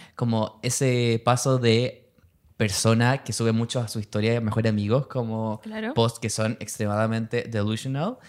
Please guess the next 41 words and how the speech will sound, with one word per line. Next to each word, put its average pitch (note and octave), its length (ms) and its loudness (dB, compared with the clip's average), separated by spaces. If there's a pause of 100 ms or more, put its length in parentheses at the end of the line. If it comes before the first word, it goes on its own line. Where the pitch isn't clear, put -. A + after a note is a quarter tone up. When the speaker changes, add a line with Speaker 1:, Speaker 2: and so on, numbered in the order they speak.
(240)
Speaker 1:
y A#2+ 80 -4
de A#2 100 0
repente, B2+ 580 0
de B2 100 -4
la A2 100 2
nada, A#2 340 2
dejan A#2 240 0
de A#2+ 60 2
subir C3+ 280 -2
cosas G#3 540 -2 (160)
Speaker 2:
Porque A3+ 160 -2
Speaker 1:
y - 40 0
Speaker 2:
está A#3+ 100 2
Speaker 1:
es A#3 80 2
Speaker 2:
muy A#3 120 4
Speaker 1:
como, A3+ 140 4
Speaker 2:
ocupada G3 400 0 (120)
having F#3+ 200 -2
Speaker 1:
o - 20 -2
está-, F#3+ 260 0
Speaker 2:
sex. - 120 -10 (160)
Speaker 1:
sí, C#3+ 420 2
pero C3+ 120 2
es - 40 -2
como, C#3 460 0 (500)
todavía D3 180 6
no F#3 60 6
sabes C3 300 4
que - 80 -6
están B2+ 140 0
en A#2+ 60 2
una A#2+ 80 2
relación, A#2 600 2
pero A#2+ 240 4
Speaker 2:
Mm. F3+ 240 -8
Speaker 1:
inmediatamente E3 520 4
lo D#3+ 80 2
sabes D#3+ 360 4
porque C3+ 420 0
ya B2+ 140 4
esos C#3 540 -4